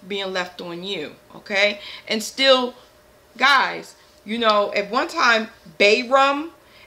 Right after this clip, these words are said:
and Florida water actually were a staple in some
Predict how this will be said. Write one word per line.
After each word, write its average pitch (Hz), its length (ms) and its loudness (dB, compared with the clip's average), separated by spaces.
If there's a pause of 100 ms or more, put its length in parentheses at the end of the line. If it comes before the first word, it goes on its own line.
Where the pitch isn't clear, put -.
and 190 160 -6
Florida 240 420 2
water 262 400 2 (180)
actually 247 440 2
were 220 240 -2
a 208 40 -4
staple 220 540 -4
in 185 160 -10
some 214 480 0